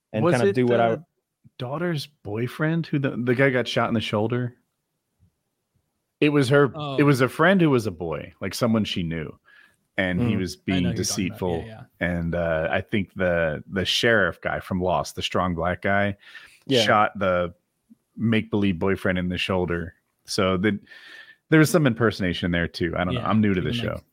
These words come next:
Speaker 3: read your
Speaker 1: Yeah.
Speaker 3: mind or something. Know your memories.
Speaker 2: Yeah,
Speaker 3: I'm
Speaker 2: yeah.
Speaker 3: gonna go
Speaker 2: Well,
Speaker 3: watch the last episode of it.
Speaker 2: which, by the way, like Taylor said, it comes from your thoughts. It must. It's not like,
Speaker 3: Mm-hmm.
Speaker 2: um, I just watched Picard and, like,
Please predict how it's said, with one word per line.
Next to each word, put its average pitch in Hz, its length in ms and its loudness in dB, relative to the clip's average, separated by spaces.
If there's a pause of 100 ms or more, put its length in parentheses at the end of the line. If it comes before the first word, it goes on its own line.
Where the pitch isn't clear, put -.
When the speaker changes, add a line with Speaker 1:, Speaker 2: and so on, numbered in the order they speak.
Speaker 3:
read 123 240 -2
your 135 120 2
Speaker 1:
Yeah. 120 180 -2
Speaker 3:
mind 104 200 -8
or 101 60 -12
something. 110 500 -8 (180)
Know 117 180 -2
your 110 140 0
memories. 107 520 -4 (400)
Speaker 2:
Yeah, 143 280 4
Speaker 3:
I'm 123 80 2
Speaker 2:
yeah. - 60 4
Speaker 3:
gonna 285 160 2
go 165 100 4
Speaker 2:
Well, 165 100 4
Speaker 3:
watch - 180 -2
the 117 100 -4
last 117 260 0
episode - 400 -2
of - 140 -20
it. - 60 -20 (120)
Speaker 2:
which, 151 200 2
by 240 140 6
the 330 80 4
way, 330 220 4 (160)
like 143 220 4
Taylor 160 260 4
said, 98 180 -4
it 87 80 -4
comes 175 260 0
from 117 560 0
your 110 320 2
thoughts. 117 440 -2
It - 80 -8
must. 98 440 -2
It's - 200 -6
not 135 260 2
like, 113 220 2
Speaker 3:
Mm-hmm. 110 100 -2
Speaker 2:
um, 87 420 -2 (680)
I 107 40 0
just 104 220 -4
watched 98 320 0
Picard 90 600 -2 (400)
and, 104 240 0
like, 95 240 -2